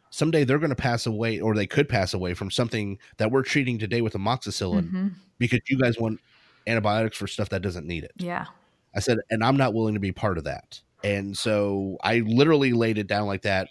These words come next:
Speaker 1: I, very few times. Usually, like, I take the same tact you guys were talking about. Like, "Hey, well,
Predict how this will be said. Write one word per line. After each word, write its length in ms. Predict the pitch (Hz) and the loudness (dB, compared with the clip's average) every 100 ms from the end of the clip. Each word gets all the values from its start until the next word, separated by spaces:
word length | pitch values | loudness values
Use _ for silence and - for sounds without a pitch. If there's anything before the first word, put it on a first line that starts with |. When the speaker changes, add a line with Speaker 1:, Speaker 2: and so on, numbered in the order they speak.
| - | -6
Speaker 1:
I, 160 | 120 - | -8 -4
very 400 | 120 180 165 120 | 4 6 6 4
few 200 | 107 92 | 0 -2
times. 360 | 85 80 90 | -2 -6 -4
Usually, 400 | 160 233 190 185 | -2 -2 2 2
like, 320 | 165 135 123 - - - | 4 2 0 -6 -20 -4
I 120 | 123 123 | 0 0
take 200 | 139 - | 0 -2
the 60 | |
same 260 | 117 117 110 | -4 -4 -4
tact 440 | - 101 95 - | -2 0 -2 -2
you 100 | 110 | -2
guys 200 | 98 85 | 0 -2
were 60 | 85 | -4
talking 180 | 90 82 | -6 -6
about. 120 | 78 | -6
Like, 160 | 76 | -6
"Hey, 300 | - 156 110 | -4 -2 -2
well, 280 | 101 104 104 | -4 -4 -4